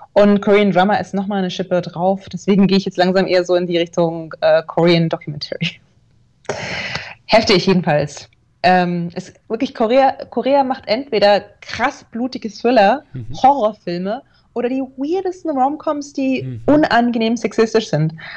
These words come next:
Speaker 1: Dazwischen gibt's nicht. So, und die berühmtesten Filme, zum Beispiel gibt's einen Film, der heißt Soul Searching, der beginnt
Speaker 2: Ja.
Speaker 1: mit zehn Minuten Sexismus, Rassismus und Homophobie. Und das
Speaker 2: Aber
Speaker 1: ist
Speaker 2: wo
Speaker 1: irgendwie
Speaker 2: würdest du denn
Speaker 1: einer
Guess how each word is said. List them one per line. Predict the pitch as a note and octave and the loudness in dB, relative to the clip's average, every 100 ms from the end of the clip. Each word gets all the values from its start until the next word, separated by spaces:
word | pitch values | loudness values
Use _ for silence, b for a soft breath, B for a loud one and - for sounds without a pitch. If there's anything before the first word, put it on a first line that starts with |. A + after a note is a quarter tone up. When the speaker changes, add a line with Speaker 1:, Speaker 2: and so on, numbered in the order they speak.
| B B | B B
Speaker 1:
Dazwischen | A3 G#3+ E4+ - | 0 4 2 4
gibt's | C#4+ D4+ - | 0 0 -2
nicht. | E3+ D#3 - _ | -4 -4 -6 _
So, | G3+ G3 | 2 4
und | A3+ | 4
die | A3 | 2
berühmtesten | A#3 D#4 F#4 - | 2 2 0 -2
Filme, | B3+ C#4 | -2 -2
zum | G#3 | -2
Beispiel | G3 G3+ G3 F#3 | -2 2 2 2
gibt's | G3+ - | -6 -6
einen | G3+ | -4
Film, | A#3 | 0
der | G#3+ | 0
heißt | G3+ | 0
Soul | A#3 A#3+ | 2 2
Searching, | - E3 - D#3+ E3+ | 2 -2 0 0 2
der | |
beginnt | F#3 G#3 C4 D4+ | 2 2 2 0
Speaker 2:
Ja. | |
Speaker 1:
mit | C4 - | -2 -6
zehn | - E4+ | 2 2
Minuten | F#4 D#4+ E4 D#4 | 4 2 -2 -6
Sexismus, | - D#4 - D4 C#4 - | -2 -2 -2 -6 -4 -2
Rassismus | C4 C#4+ C4 A3+ | -2 -4 -12 -8
und | |
Homophobie. | A3+ A#3+ A#3 G3 B3 - B - | -4 -4 -4 -2 -2 -2 B -2
Und | A3 | 0
das | |
Speaker 2:
Aber | - | 0
Speaker 1:
ist | - | 0
Speaker 2:
wo | |
Speaker 1:
irgendwie | G#3 G3+ | 0 2
Speaker 2:
würdest | D#3+ D#3 | 0 -2
du | D3+ | -6
denn | C#3+ C#3+ | -8 -2
Speaker 1:
einer | F4+ G4+ | 2 4